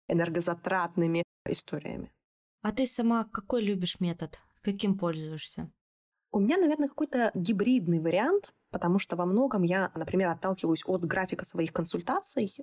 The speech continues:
Speaker 1: Это моя основная деятельность. И вот, э, есть у меня дни, когда консультаций больше, есть дни, когда, например, консультаций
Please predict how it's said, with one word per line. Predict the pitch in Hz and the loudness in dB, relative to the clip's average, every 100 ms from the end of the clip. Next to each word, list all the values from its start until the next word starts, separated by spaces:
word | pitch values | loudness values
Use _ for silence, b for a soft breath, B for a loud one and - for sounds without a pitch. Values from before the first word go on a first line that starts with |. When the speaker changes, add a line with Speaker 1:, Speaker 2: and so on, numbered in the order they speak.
| - _ _ | -20 _ _
Speaker 1:
Это | - | -4
моя | 160 156 | -2 -2
основная | 160 175 180 - | -4 -4 -2 -2
деятельность. | - 285 339 254 196 - - | 0 -2 2 2 2 0 -4
И | 190 | 0
вот, | 175 185 - - | 0 -2 -6 -2
э, | 165 160 | 0 0
есть | 170 208 - | 0 -2 0
у | 180 | 0
меня | 170 170 | 2 2
дни, | 156 208 | 2 0
когда | - 165 170 | 0 -4 -4
консультаций | - - 165 180 160 - 190 - | -6 -10 -8 -4 -4 -4 -6 -4
больше, | 160 151 147 - 277 403 - _ | -4 0 0 0 0 0 -4 _
есть | 196 247 - | 0 2 2
дни, | 220 | -2
когда, | 170 190 | 0 0
например, | 180 175 202 | 0 -2 -4
консультаций | 165 - 175 165 - - - | -6 -6 -6 -6 -2 -4 -4